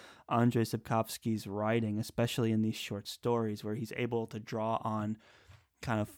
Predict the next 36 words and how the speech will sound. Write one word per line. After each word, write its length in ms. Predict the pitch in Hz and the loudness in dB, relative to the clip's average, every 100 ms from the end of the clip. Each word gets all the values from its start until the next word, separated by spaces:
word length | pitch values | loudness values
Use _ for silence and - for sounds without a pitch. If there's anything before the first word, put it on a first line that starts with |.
| _ - | _ -20
folklore 760 | - 120 113 - 117 110 110 | 8 12 12 10 4 6 4
and 220 | - 107 - | 4 0 0
storytelling, 1120 | - - 107 107 117 - 123 120 123 127 127 | -4 0 2 4 2 0 0 2 2 0 0
right? 320 | 107 110 113 | -2 -2 -4
These 180 | 110 - | -6 -6
kind 180 | 110 | -6
of 60 | 101 - | -6 -4
fables, 600 | 107 110 117 117 127 - - - - _ _ 139 | -2 0 2 0 0 -6 -12 -20 -20 _ _ 2
and 680 | 117 113 110 107 107 104 | 2 2 0 0 -2 -4
perceive 500 | - 123 - 120 120 | -2 -2 -2 -2 0
it 200 | 117 110 - _ _ _ _ _ - | 2 0 -4 _ _ _ _ _ 0
through 140 | 127 | 2
this 200 | 113 - | 2 -2
lens 300 | 110 113 110 | -2 0 0
of 80 | 107 | 0
modern 340 | 107 113 113 | 0 0 0
fantasy 560 | 113 113 120 120 - 104 | -2 -4 -2 -4 -6 -8
and 140 | 98 | -8
this, 240 | 104 - - 110 | -10 -10 -12 -10
like, 140 | 104 - | -10 -6
subverting 520 | 107 104 110 110 110 | -6 -2 0 2 0
this 180 | 107 101 | -2 -6
idea 340 | 104 113 104 | -6 -4 -4
of 100 | 104 | -4
monsters. 720 | 104 113 123 - 95 95 - | -2 0 0 -2 -10 -12 -12
And, 220 | 113 101 - - - - - _ _ - | -8 -8 -10 -16 -20 -20 -20 _ _ -6
uh, 120 | 107 98 95 | -6 -6 -8
it 280 | 101 107 | -6 -8
creates 760 | - - 120 110 127 - - - | -10 -4 0 2 2 0 -8 -4
something 300 | - 127 135 | 0 2 4
that 120 | 123 120 | 4 4
is 180 | 120 | 2
uniquely 480 | 120 123 131 - 135 | 4 6 6 4 2
The 140 | 127 120 | 4 4
Witcher 520 | 143 - - 92 95 | 2 2 -4 -10 -12
that, 320 | 98 95 92 | -14 -14 -16